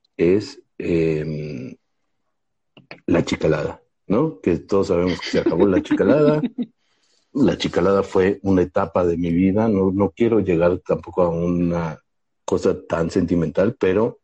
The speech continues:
Speaker 1: fue una etapa de mi vida realmente, eh, pues fundamental, ¿no? O sea, que me formó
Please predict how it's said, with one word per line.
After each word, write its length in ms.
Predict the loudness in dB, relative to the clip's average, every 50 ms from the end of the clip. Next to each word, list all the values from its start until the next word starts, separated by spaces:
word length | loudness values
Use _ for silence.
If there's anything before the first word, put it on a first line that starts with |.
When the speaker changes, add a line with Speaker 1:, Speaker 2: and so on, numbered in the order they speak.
| _ _ _ _ _ _
Speaker 1:
fue 160 | _ -2 0
una 180 | 2 4 2 2
etapa 440 | 2 0 -2 0 2 2 2 0 -2 -4
de 140 | -4 -2 -2
mi 120 | -2 -2 -2
vida 440 | -2 0 0 2 2 0 -2 -4 -10 _ _ _ _ _
realmente, 800 | -4 0 0 2 2 2 2 0 0 2 2 2 2 0 -2 -4
eh, 360 | -6 -4 -4 -6 -8 -12 -14 _ _ _ _ _ _ _ _ _ _ _ _ _ _ _ _ _ _ _ _ _
pues 180 | _ -2 -2 -2
fundamental, 680 | 0 0 2 2 4 2 2 2 0 0 2 2 2 4
¿no? 180 | 4 4 4 2
O 100 | 0 0
sea, 160 | 0 -2 -4
que 100 | -2 -4
me 140 | -6 -6 -6
formó 680 | -6 -2 -2 -2 -2 -2 -2 0 2 2 2 0 -2